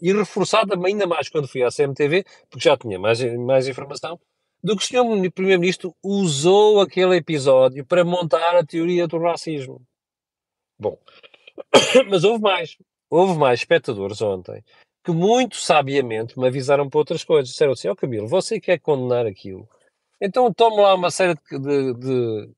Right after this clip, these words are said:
caricaturas." E eu vou-lhe mostrar. Olha, olha aqui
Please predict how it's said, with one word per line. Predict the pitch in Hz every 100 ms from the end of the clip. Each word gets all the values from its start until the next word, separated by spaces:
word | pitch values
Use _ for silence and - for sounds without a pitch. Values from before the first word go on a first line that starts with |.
| -
caricaturas." | 151 139 107 92 87 - _ _
E | 190
eu | 185
vou-lhe | 202 202
mostrar. | 180 - 170 151 _ _ _ _ _
Olha, | - 110 90 _ _ _ _ _ _ _ _ _ _ _ _ _ _ _ _ _ _ _ _ _ _ _ _
olha | 175 196 170
aqui | - 127 123